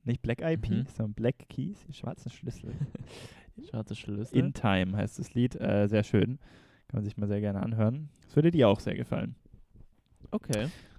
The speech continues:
Speaker 2: Äh, was ist das so für eine Musikrichtung? Hardstyle oder so?
Speaker 1: <laughs> Das ist Goa eigentlich.
Speaker 2: Das ist Goa einfach.
Speaker 1: Nö, auch so, ich glaub, so, so, so rockig, in, weiß gar nicht, ob das Indie ist, irgendwie sowas in die Richtung.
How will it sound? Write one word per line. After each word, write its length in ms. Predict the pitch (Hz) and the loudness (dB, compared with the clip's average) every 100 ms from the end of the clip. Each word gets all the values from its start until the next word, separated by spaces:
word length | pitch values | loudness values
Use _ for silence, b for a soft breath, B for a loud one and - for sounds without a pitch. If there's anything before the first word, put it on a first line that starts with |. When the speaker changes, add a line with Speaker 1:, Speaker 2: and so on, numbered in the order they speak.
| - | -14
Speaker 2:
Äh, 260 | 127 127 123 | -10 -8 -6
was 180 | 127 - | -6 -6
ist 160 | 127 | -10
das 100 | 160 | -8
so 140 | 160 160 | -6 -4
für 120 | 165 | -2
eine 80 | 160 | 0
Musikrichtung? 800 | 156 151 - 165 170 180 185 170 | 0 -2 -6 -8 -6 -6 -4 -4
Hardstyle 420 | 143 - - - | -6 -8 -6 -2
oder 60 | - | 0
so? 340 | 196 196 220 208 - | 0 0 -2 -6 -10
Speaker 1:
<laughs> 100 | - | -8
Das 180 | 135 160 | -6 -4
ist 200 | - - | -6 -4
Goa 340 | - - - | -4 -4 -6
eigentlich. 380 | - - 120 - - B B B B B - | -6 -6 -6 -10 -20 B B B B B -8
Speaker 2:
Das 120 | 143 | -8
ist 120 | - | -8
Goa 240 | - 98 71 | -6 -4 -4
einfach. 240 | - - | -6 -4
Speaker 1:
Nö, 400 | 117 123 196 190 | 2 4 4 4
auch 160 | 135 135 | 6 4
so, 480 | - 135 131 120 104 | 4 6 8 8 6
ich 160 | - | 0
glaub, 200 | - 104 | -2 -2
so, 220 | 113 107 101 - | 0 -4 -4 -8
so, 80 | 104 | -10
so 460 | - 110 98 98 104 - | -8 -10 -8 -12 -14 -4
rockig, 1040 | - - 107 123 - _ - 131 131 - | -4 2 6 6 4 _ 2 6 6 4
in, 320 | - 117 120 | -2 -2 0
weiß 180 | 107 127 | 2 4
gar 100 | 147 | 4
nicht, 120 | 131 | 4
ob 80 | 123 | 2
das 160 | - - | 0 -6
Indie 640 | - 127 156 156 156 147 | -4 -2 -4 -4 0 2
ist, 260 | 143 135 - | 2 0 -2
irgendwie 220 | 208 117 | -4 2
sowas 440 | 110 123 120 - _ _ - | 6 6 6 0 _ _ -6
in 80 | 117 | 4
die 80 | |
Richtung. 480 | 113 120 131 117 113 | 6 6 4 2 0